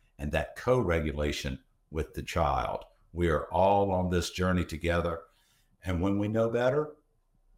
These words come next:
we do better. Amy, that's about enough for me. Bring us into our topic tonight. Where are we going? What are we talking about here? Laying the foundation,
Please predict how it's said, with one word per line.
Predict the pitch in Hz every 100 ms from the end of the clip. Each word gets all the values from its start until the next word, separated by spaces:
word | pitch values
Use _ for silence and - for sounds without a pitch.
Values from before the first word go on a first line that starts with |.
| _
we | 82 80
do | 78
better. | 73 62 - 55 _ _ _ _ _ _ _ _ _ _ _ 135
Amy, | 165 156 90 - - _ _ _
that's | 143 175
about | 117 127 139 107
enough | 110 143 -
for | 123
me. | 113 139 110 87 - - _ _
Bring | 98 175 220
us | 165
into | 160 147 139
our | 123 110
topic | 117 110 104 90
tonight. | 92 87 76 64 - - _ _ _ - _
Where | 131
are | 180
we | 165
going? | 151 139 127
What | 131 175
are |
we | 156
talking | - 135 110
about | 95 87
here? | 85 80 78 90
Laying | 131 151 139
the |
foundation, | 113 123 123 110 107 113 110 92 80 71